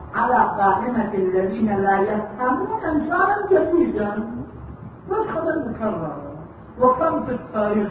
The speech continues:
من المتكبرين، في التاريخ الغابر وفي التاريخ المعاصر وفي التاريخ الآتي. وأن لا تعلوا على الله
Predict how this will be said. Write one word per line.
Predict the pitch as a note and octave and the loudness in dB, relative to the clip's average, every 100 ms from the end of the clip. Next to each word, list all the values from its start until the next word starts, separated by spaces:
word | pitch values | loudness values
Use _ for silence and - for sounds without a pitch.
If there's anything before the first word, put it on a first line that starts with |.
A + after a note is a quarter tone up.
| G3 | -2
من | F#3+ | -2
المتكبرين، | F3 D#3+ E3 E3+ E3+ D#3+ E3+ G3+ G#3+ G3+ G3+ A3 - - | -2 -4 -6 -6 -6 -4 -4 -2 -2 -2 -4 -8 -10 -8
في | G#3+ | -4
التاريخ | G#3 G#3 G3+ F#3+ F3+ F#3 E3 - D#3+ | -2 0 4 4 2 -2 -4 -6 -8
الغابر | E3+ B3 C4 C4 C4+ B3+ A3 | 0 6 8 6 2 0 0
وفي | G#3 | -2
التاريخ | G3 G3+ F#3+ F#3 F3+ | -4 -2 0 0 0
المعاصر | F#3+ F3+ F#3 - C#4 C#4 D4 D4+ D4+ - - - | -2 -2 -2 2 2 2 0 0 0 -2 -10 -6
وفي | A3+ C4 | -2 -2
التاريخ | - - G#3 G#3 A3+ | -2 2 4 4 2
الآتي. | B3+ - F#3+ E3+ - - D3+ C3 - - - - - - - - - - D#3 | 0 0 0 0 -2 -4 -8 -8 -14 -18 -18 -20 -20 -18 -18 -20 -20 -16 -4
وأن | D#3+ D#3+ D#3+ | 0 2 2
لا | F3 G3 | 2 2
تعلوا | F3+ D#3+ - D3 C#3+ | 2 -4 -4 -4 -6
على | D4 C#4+ C#4 | -6 -6 -4
الله | D4+ - A3+ A3+ G#3 | 2 2 2 0 -2